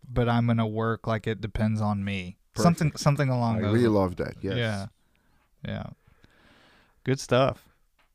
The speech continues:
Speaker 1: So, disclaimer,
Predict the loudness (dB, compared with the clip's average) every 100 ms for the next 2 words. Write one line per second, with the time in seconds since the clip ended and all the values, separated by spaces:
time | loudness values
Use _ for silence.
0 | _ _ _ _ _ _ 0 6 6 8
1 | 8 6 4 2 -2 -8 _ _ _ -4
2 | 4 4 4 4 4 6 4 0